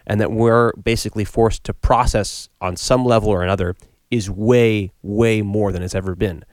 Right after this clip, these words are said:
And so in order to deal with that massive amount of, of information, you have to basically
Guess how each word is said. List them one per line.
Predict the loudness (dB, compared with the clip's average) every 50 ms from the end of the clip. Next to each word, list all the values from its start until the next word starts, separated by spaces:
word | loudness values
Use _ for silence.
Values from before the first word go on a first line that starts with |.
| _ _ _ _ _ _ _ _ -8
And | -4
so | 0 2 2
in | 2 2 2
order | 4 4 4 4 2
to | 0 -2
deal | -6 -4 0 2 4 4 4
with | 2 0 -2 0
that | 0 0 0 0 -4
massive | -6 -2 0 0 0 0 0 -2 0
amount | 0 2 2 2 2 0
of, | -2 -4 -4 -4
of | -2 0
information, | 0 0 0 -2 0 0 0 0 0 -2 -4 -4 -6 -6 -10 _ _ _ _ _ _ _ _ _ _ _ _ _
you | -4 0 2 2
have | 2 2 2 0 0 0 -2 -2
to | -2 -4 -4
basically | -2 _ 0 0 0 0 -4 -8 -8 -8 -6 -6 -6 -6 -6 -8 -10 -12 -14 -18 -20 -20 -20 -20 -20 _ _